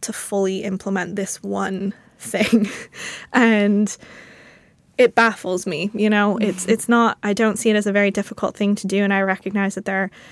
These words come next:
Speaker 1: bureaucratic processes and things in place that can make this challenging. And this is why I also think that systemic change is necessary alongside this inclusion in systems.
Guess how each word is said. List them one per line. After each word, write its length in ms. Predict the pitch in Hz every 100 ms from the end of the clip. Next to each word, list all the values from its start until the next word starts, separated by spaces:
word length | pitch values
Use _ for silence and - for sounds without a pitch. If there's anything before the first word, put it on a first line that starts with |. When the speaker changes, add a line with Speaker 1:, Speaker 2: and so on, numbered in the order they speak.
| - - _
Speaker 1:
bureaucratic 560 | 196 202 196 202 202 196
processes 840 | 202 196 - 190 - 185 190 190
and 240 | 190 185 185 _ - -
things 240 | - 226 226
in 120 | 220
place 280 | 214 208 202
that 200 | - -
can 120 | 240
make 200 | 208 208
this 160 | 208 -
challenging. 680 | 190 196 202 202 208 180 226 - - - - -
And 400 | 226 220 214 202 -
this 380 | 208 208 220 220
is 160 | 214
why 500 | 202 208 208 208 202
I 40 | 196
also 340 | - 202 202
think 260 | 208 208 202
that 120 | -
systemic 500 | - 214 - 208 190
change 300 | - 214 208
is 180 | - 202
necessary 880 | 202 196 - - 190 190 196 226 269 -
alongside 1200 | 196 202 208 208 - - 208 208 202 196 190 196 - - - - _ _ _
this 340 | - 208 - - -
inclusion 720 | 214 214 - 220 214 202 202
in 160 | 190
systems. 800 | 196 180 - - 92 - 233 -